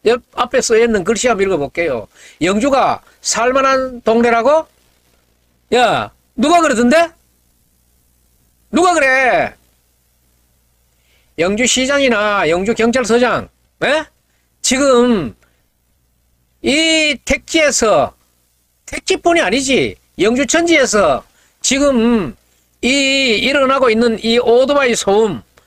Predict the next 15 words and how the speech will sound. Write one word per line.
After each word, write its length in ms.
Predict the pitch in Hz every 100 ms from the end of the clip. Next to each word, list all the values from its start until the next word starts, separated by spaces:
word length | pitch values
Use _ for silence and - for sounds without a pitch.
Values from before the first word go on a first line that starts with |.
| _ -
이 160 | 220 -
굉음이라 520 | 180 240 302 302 262
그러죠. 460 | 180 147 135 113 117
이 220 | 220 262 _ _
굉음, 480 | - 220 269 254 113 - _ _
이 180 | 233 277
오토바이 500 | 254 262 277 311 285
소음, 400 | 214 220 202 120 - _ _ _ _
우리가 400 | 240 302 269 196
산다 420 | - 233 269 285
그러면은 520 | 269 247 233 208 151 - - -
생명이 480 | - 302 320 311 269
있는 220 | 247 269
한 280 | 247 185 113 - _ _
의무적으로, 680 | 269 302 311 294 226 190 113